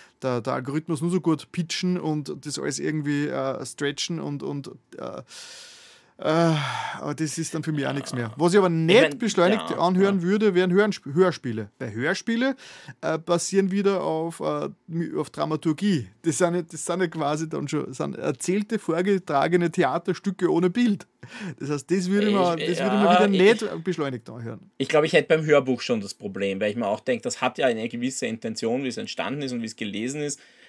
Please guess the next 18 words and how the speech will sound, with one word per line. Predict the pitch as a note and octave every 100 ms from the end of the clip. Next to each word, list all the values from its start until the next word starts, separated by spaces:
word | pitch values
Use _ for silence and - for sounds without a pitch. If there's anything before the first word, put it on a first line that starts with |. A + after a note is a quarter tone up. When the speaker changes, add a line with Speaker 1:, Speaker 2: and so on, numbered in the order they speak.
| _ _
Speaker 2:
Und, | C3 C3 B2 -
äh, | - B2 B2 A#2 G2+ - - - -
da | C3+
steckt | D3 D3 C#3 -
ja | C3+
auch | B2
im | C3 A#2+
Tempo | - C3 D3 - E3 D#3+ E3 - _ _ _
eine | B2+ B2+ B2+ B2+ - -
Emotion | C#3+ B2+ A#2+ C3 B2 D#3+
und | F3+
ein | G2+ A#2
Gefühl, | A2+ A2+ C3+ D3+ F#3+
die | - C#3
der | C3 A#2+ A2+ - _
Lesende | G#2 A#2+ D3+ D#3+ E3 D3+ D3 C#3 C#3 -
Speaker 1:
Ja. | C3+
Speaker 2:
vermittelt, | B2 A#2+ C3 - D#3 D3+ -